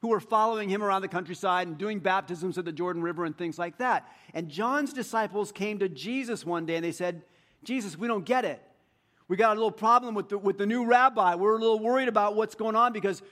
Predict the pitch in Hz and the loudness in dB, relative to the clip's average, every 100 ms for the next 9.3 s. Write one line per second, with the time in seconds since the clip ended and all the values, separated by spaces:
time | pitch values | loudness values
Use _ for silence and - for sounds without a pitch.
0 | - 165 175 151 190 254 - 240 262 202 | -8 -4 -4 -4 -6 -6 -4 0 2 2
1 | 127 - - - - _ _ _ _ _ | -2 -10 -20 -20 -20 _ _ _ _ _
2 | _ _ - 208 214 196 180 180 151 - | _ _ -8 -4 -2 -2 0 -2 -4 -4
3 | 160 147 - 117 - _ _ _ _ _ | -2 -2 -4 -18 -18 _ _ _ _ _
4 | _ _ _ _ _ _ _ _ _ _ | _ _ _ _ _ _ _ _ _ _
5 | _ _ _ _ _ _ _ _ _ _ | _ _ _ _ _ _ _ _ _ _
6 | - 220 247 180 160 160 143 165 156 151 | -14 -8 -4 -2 -2 -4 -6 -4 -4 -4
7 | 135 - 139 131 - _ _ _ - 151 | -10 -6 -4 -4 -8 _ _ _ -6 -2
8 | 156 131 143 143 - 127 113 117 110 101 | -2 0 -2 -2 -8 -10 -10 -12 -14 -18
9 | 80 - - | -20 -20 -20